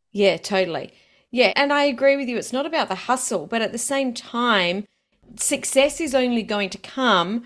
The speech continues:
from doing something. There has to be an action. There has to be, you know, some sort of forward movement.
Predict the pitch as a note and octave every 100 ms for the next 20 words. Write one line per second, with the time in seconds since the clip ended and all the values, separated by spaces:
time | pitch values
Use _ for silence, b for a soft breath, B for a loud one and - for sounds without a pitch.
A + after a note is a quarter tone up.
0 | B - A3 G#3 F3 A#3+ A#3 A3 G#3+ F#3
1 | G3+ G3 - D3+ B2 - _ - F#3+ G#3
2 | B3+ - A#3+ A3+ - F3 - - - D#3+
3 | B2+ D#3+ E3+ G3 - A#3+ A3 F#3+ F3 _
4 | _ _ - G#3+ G#3 F#3 - - G#3+ G#3
5 | F#3 A3 G3+ G3 F3+ F3 - _ _ _
6 | - A#3 A3+ G3+ F#3 F#3+ G3 G#3 A3 G#3
7 | E3